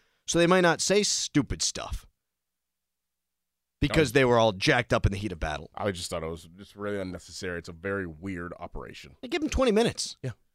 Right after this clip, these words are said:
Speaker 1: And then you don't have to miss the end of the game coming down from the press box anyhow.
Speaker 2: Right.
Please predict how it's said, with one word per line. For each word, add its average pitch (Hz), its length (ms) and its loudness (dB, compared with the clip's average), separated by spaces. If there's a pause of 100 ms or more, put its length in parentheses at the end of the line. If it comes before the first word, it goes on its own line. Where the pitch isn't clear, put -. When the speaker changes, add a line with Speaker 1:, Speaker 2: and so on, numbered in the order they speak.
(180)
Speaker 1:
And 170 120 6
then 285 140 6
you 294 80 6
don't 262 100 6
have 233 120 4
to 208 60 4
miss 185 220 0
the 190 120 0
end 202 100 2
of 180 40 -8
the 170 80 0
game 196 200 2
coming 214 220 2
down 226 160 6
from 214 100 -2
the 220 60 -2
press 247 220 4
box 262 300 4
anyhow. 302 420 4
Speaker 2:
Right. 120 220 0